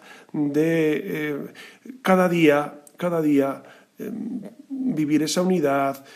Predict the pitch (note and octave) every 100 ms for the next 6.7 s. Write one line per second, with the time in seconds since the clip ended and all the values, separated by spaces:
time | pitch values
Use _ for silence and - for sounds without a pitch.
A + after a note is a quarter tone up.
0 | - - D3 E3 D3 C#3+ C#3 C3+ C3+ C3+
1 | - - D3+ C#3 C3+ C3 C3 C3+ - -
2 | - F#3+ G3 A#3 C#4 A#3 G#3+ G3 G3 A#3
3 | G3 - G3+ A3+ A3+ - - - - E3+
4 | D#3 D3+ D3 C#3+ - - G3 G3 F3 F3+
5 | B3+ C4+ - - _ - F3 E3+ F3 E3+
6 | E3 - E3+ A#3+ B3 A#3